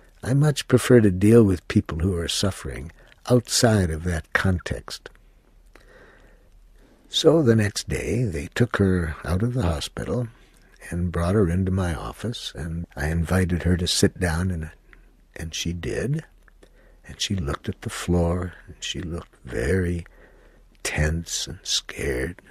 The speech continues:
And the parents went out to wait in my waiting room. So there I'm sitting with her, and she's just looking at the floor, saying nothing, and I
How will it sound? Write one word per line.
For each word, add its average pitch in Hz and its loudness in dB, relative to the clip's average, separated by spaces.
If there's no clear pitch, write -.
And 123 -4
the - -10
parents 80 -2
went 80 -2
out 73 -2
to - -4
wait 71 -2
in 73 -6
my 69 -8
waiting 78 -6
room. 69 -4
So 104 2
there 113 2
I'm 101 -2
sitting 82 -4
with - -8
her, - -4
and 95 -4
she's 90 -6
just - -6
looking 87 -4
at - -6
the - -6
floor, 73 -6
saying 80 -2
nothing, 101 -4
and 92 -4
I 92 -4